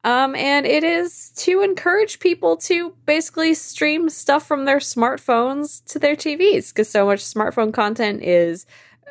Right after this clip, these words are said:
uh, vertical. So the idea is, uh, you can pop it on your T V in some kind of cool party situation,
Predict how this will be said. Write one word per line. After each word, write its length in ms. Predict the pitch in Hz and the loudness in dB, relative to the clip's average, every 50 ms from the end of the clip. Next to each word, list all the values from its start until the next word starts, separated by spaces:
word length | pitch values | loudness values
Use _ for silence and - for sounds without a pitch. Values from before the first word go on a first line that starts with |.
| - - | -6 -2
uh, 120 | - 202 | 0 0
vertical. 840 | 202 180 175 185 175 170 170 185 220 - - 254 277 339 453 494 508 - | 0 0 0 2 2 2 2 0 -2 -2 0 0 2 2 2 0 -2 -6
So 260 | - - - 233 226 | -6 0 0 0 2
the 180 | 220 233 226 | 2 2 2
idea 440 | 220 220 220 208 190 190 285 370 - - - | 2 2 2 2 0 0 0 0 -2 -6 -4
is, 1000 | - 175 160 147 135 131 - 147 131 127 151 175 190 214 - 370 392 381 - | 0 2 4 4 4 2 2 0 0 2 2 4 4 4 4 2 2 0 0
uh, 360 | - 214 226 233 226 220 - 415 | 0 0 2 2 2 2 4 2
you 300 | 339 294 269 262 262 269 | 2 2 2 0 0 0
can 460 | - - 277 262 269 269 269 277 302 _ _ _ | 0 0 2 2 2 0 -2 -6 -12 _ _ _
pop 220 | - 233 214 220 - | -2 -2 0 0 -2
it 80 | 233 | -2
on 220 | 240 233 226 226 220 | 0 0 0 0 0
your 140 | 220 220 226 | -2 -2 -2
T 220 | - 247 214 214 | -2 -4 -4 -2
V 400 | 233 285 302 302 294 294 294 285 | 0 0 0 2 2 2 0 2
in 320 | - - 202 202 202 208 | 2 2 2 2 0 -2
some 220 | 202 - 220 208 214 | -2 -2 0 0 0
kind 280 | - - 226 214 214 | -2 0 0 2 2
of 220 | 190 175 180 - _ - - - - - - - _ - | 2 2 0 -4 _ -20 -20 -20 -20 -20 -20 -20 _ -10
cool 500 | - - 262 254 247 247 240 233 226 226 | -4 -2 0 0 2 4 4 4 4 0
party 440 | 226 - 262 240 233 233 240 233 | -2 -2 0 2 2 2 0 -4
situation, 1000 | 233 - - 254 247 - - 240 208 190 190 196 208 - - 226 226 233 247 254 | -4 -4 -2 -2 -2 0 2 2 4 4 4 4 2 2 0 0 0 0 -4 -8